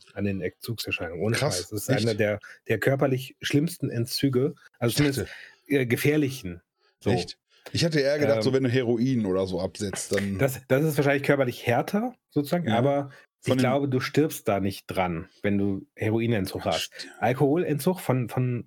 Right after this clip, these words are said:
Speaker 1: wirklich
Speaker 2: Ja.
Speaker 1: richtig, weiß nicht, zwei
Speaker 2: Von
Speaker 1: Flaschen Wodka am Tag auf null, äh, sterben die Leute dran.
Speaker 2: Am Morgen. Zwei Flaschen Wodka am Morgen.
Speaker 1: Ja, ja, zum Frühstück.
Speaker 2: Weil zwei Flaschen
Speaker 1: Zum
Speaker 2: Wodka am Tag
Speaker 1: Zähneputzen.
Speaker 2: trinke ich auch.
Speaker 1: Ja, eben. Das ist ja so abends, äh, ähm,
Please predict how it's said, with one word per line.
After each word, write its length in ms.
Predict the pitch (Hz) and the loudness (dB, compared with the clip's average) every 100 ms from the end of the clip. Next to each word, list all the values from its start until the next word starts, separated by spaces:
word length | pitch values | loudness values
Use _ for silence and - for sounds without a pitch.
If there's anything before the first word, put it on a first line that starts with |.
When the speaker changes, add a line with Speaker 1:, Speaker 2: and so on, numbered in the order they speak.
| _ | _
Speaker 1:
wirklich 400 | 135 135 143 - | -2 0 -2 -2
Speaker 2:
Ja. 300 | 117 120 127 - | 0 2 0 -6
Speaker 1:
richtig, 500 | 120 135 131 135 - | -4 -2 -2 -4 -2
weiß 140 | 120 120 | -2 0
nicht, 240 | 127 - - | -2 -2 -2
zwei 180 | 123 | 0
Speaker 2:
Von 80 | 123 | 2
Speaker 1:
Flaschen 220 | 123 120 120 | 2 0 0
Wodka 260 | 131 139 | -2 -2
am 140 | 135 135 | -2 0
Tag 220 | 139 131 | -2 0
auf 180 | 110 120 | -2 2
null, 340 | 120 170 220 - - _ _ _ | 2 2 -2 -10 -20 _ _ _
äh, 300 | - 127 127 117 _ _ | -2 0 0 -4 _ _
sterben 400 | - 131 131 135 | -4 0 0 0
die 80 | 92 | 0
Leute 260 | 90 90 | -2 -2
dran. 200 | 90 80 | -4 -2
Speaker 2:
Am 120 | 101 98 | 0 0
Morgen. 400 | 95 98 82 - | 0 -2 -4 -12
Zwei 200 | - 107 | -2 -2
Flaschen 260 | 92 90 95 | 0 -4 -4
Wodka 260 | 92 - 87 | -6 -4 -4
am 120 | 87 | -4
Morgen. 440 | 87 87 73 - _ _ | -2 -2 -4 -16 _ _
Speaker 1:
Ja, 160 | 98 101 | -2 -2
ja, 200 | 92 90 | -2 -6
zum 160 | - 98 | -10 -8
Frühstück. 300 | 101 87 90 | -6 -2 -2
Speaker 2:
Weil 80 | |
zwei 240 | - 104 98 | 0 -2 0
Flaschen 220 | 101 101 | 0 0
Speaker 1:
Zum 80 | 110 | 0
Speaker 2:
Wodka 140 | 110 | 0
am 60 | 95 | 0
Tag 60 | 113 107 | 0 0
Speaker 1:
Zähneputzen. 100 | 107 | 0
Speaker 2:
trinke 180 | 110 101 | 0 0
ich 140 | 90 | 0
auch. 340 | 85 82 - _ _ _ _ _ - | -2 -4 -8 _ _ _ _ _ -6
Speaker 1:
Ja, 280 | 90 90 - _ _ _ - | -6 -6 -12 _ _ _ -14
eben. 300 | 85 82 - | -12 -12 -10
Das 140 | 90 | -10
ist 60 | - | -6
ja 260 | 85 80 _ _ _ _ _ _ | -6 -6 _ _ _ _ _ _
so 140 | 101 95 | -4 -2
abends, 420 | 98 104 - - | 0 -2 -4 -4
äh, 60 | 98 | -2
ähm, 480 | 92 - 95 92 | -2 -2 -4 -6